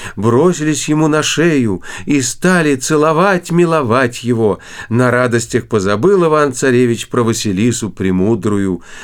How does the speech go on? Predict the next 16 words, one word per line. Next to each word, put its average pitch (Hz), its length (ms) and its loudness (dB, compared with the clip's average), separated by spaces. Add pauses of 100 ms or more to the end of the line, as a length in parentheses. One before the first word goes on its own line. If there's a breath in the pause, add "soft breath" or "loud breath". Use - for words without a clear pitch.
(140 loud breath)
Живет 170 480 2
день 196 380 2
и 185 60 2
другой 139 520 0
с - 120 -8
отцом, 165 500 0
с - 100 -8
матерью, 139 720 0 (400 loud breath)
а 87 160 -6
на 92 160 -2
третий 190 540 2
задумал 175 580 2
свататься 131 960 -2 (260 loud breath)
на 131 140 2
какой-то 170 540 0
королевне. 117 1040 -2